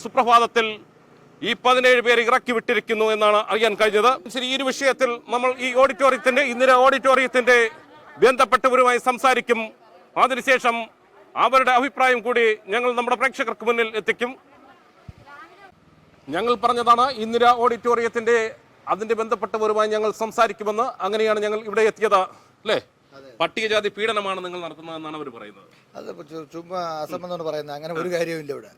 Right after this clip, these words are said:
Speaker 1: ഒരു കാര്യവുമില്ല?
Speaker 2: ഒരു കാര്യവുമില്ല.
Speaker 1: ഇരുപത്തഞ്ച് വർഷമായിട്ട് അവർ ഇവിടെ ഈ ജോലി ചെയ്യുന്ന വരുന്നതാണ്, ഈ പതിനേഴ് അംഗങ്ങൾ.
Speaker 2: പിന്നെ നമ്മൾ തുടങ്ങിയിട്ട് തന്നെ ഇരുപത് വർഷം കഴിഞ്ഞേ ഉള്ളൂ.
Speaker 1: ആ.
Speaker 2: പിന്നെ കൊറോണ കാലങ്ങളിൽ മൂന്നാല് വർഷം അടച്ചിട്ടിരുന്നു.
Speaker 1: ആ.
Speaker 2: മാസത്തിൽ ഒന്നോ രണ്ടോ കല്യാണം ആകെ ഉള്ളത്.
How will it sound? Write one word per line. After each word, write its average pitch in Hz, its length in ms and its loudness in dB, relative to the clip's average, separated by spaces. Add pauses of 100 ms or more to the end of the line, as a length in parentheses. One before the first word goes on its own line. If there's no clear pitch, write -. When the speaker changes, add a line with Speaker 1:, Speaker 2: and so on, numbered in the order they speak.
(140)
Speaker 1:
ഒരു 175 100 -10
കാര്യവുമില്ല? 165 300 -8
Speaker 2:
ഒരു 175 220 -6
കാര്യവുമില്ല. 156 340 -8
Speaker 1:
ഇരുപത്തഞ്ച് 233 380 -10
വർഷമായിട്ട് 202 380 -8
അവർ 185 160 -10
ഇവിടെ 165 440 -10
ഈ 160 140 -10
ജോലി 160 220 -10
ചെയ്യുന്ന 143 240 -12
വരുന്നതാണ്, 113 400 -12
ഈ 123 80 -18
പതിനേഴ് 139 320 -12
അംഗങ്ങൾ. 113 300 -16
Speaker 2:
പിന്നെ 151 200 -16
നമ്മൾ 151 300 -12
തുടങ്ങിയിട്ട് 170 340 -8
തന്നെ 214 120 -10
ഇരുപത് 202 140 -4
വർഷം 196 180 -10
കഴിഞ്ഞേ 180 260 -6
ഉള്ളൂ. 147 200 -10
Speaker 1:
ആ. 139 120 -6 (180)
Speaker 2:
പിന്നെ 151 180 -10
കൊറോണ 160 320 -8
കാലങ്ങളിൽ 180 400 -8
മൂന്നാല് 180 260 -10
വർഷം 175 160 -8
അടച്ചിട്ടിരുന്നു. 143 500 -12
Speaker 1:
ആ. 131 100 -12 (520)
Speaker 2:
മാസത്തിൽ 151 360 -8
ഒന്നോ 180 260 -8
രണ്ടോ 185 200 -8
കല്യാണം 180 320 -4
ആകെ 185 180 -2
ഉള്ളത്. 139 220 -8